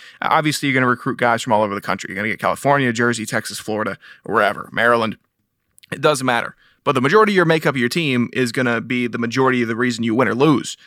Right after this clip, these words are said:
And being from those states, it's all gonna be very similar, similar play styles, all of that.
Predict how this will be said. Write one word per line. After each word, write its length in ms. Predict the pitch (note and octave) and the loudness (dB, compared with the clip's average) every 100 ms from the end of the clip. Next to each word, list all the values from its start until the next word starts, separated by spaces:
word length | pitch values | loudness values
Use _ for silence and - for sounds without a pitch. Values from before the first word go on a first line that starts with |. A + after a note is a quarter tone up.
| _ - | _ -4
And 240 | A#2 A#2 | 0 0
being 200 | A2 C3+ | 0 -2
from 120 | B2 B2 | 0 2
those 180 | A#2+ | 2
states, 320 | - E3+ D#3+ - | 2 0 -2 -4
it's 140 | A#2+ | 0
all 140 | C#3+ | 2
gonna 100 | C3 | 2
be 80 | B2 | 0
very 180 | A#2+ A2 | 2 2
similar, 460 | - E3 D3+ C#3 - _ | 0 0 2 2 0 _
similar 340 | - - C3 G2+ | -10 -4 -2 0
play 200 | D#3+ D#3 | 0 0
styles, 440 | - C#3 C3 B2+ - | 0 2 2 0 2
all 200 | C#3+ C3+ | 4 4
of 80 | A2+ | 2
that. 260 | A2 G#2 | -2 -2